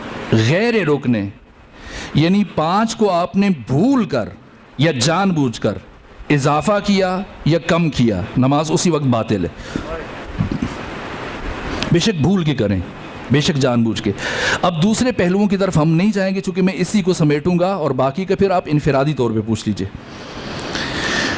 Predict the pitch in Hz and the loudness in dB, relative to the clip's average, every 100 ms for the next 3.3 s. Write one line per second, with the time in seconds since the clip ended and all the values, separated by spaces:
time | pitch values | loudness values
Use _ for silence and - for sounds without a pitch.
0 | - 127 151 185 254 247 254 247 233 247 | 0 2 2 2 0 2 0 0 -2 0
1 | 269 196 165 180 - - - - - - | 2 0 0 -2 -4 -14 -20 -20 -20 -4
2 | 151 170 196 127 143 196 247 277 240 226 | 0 2 0 2 2 2 2 2 2 2
3 | 226 233 240 | 2 0 -2